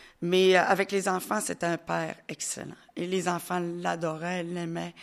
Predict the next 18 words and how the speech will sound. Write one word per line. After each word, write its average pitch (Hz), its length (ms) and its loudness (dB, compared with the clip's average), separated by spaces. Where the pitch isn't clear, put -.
Et, 180 300 4
euh, 170 160 4
je, 170 640 0
il - 60 -10
n'était 180 180 0
pas 196 140 -2
question 190 340 -2
pour 175 160 -6
moi 175 240 0
de 175 100 -2
détruire 185 600 -2
ce - 140 -6
père-là 160 420 -4
aux 170 80 -4
yeux 165 200 -6
de 170 40 -2
mes 165 200 -4
enfants. 156 360 -6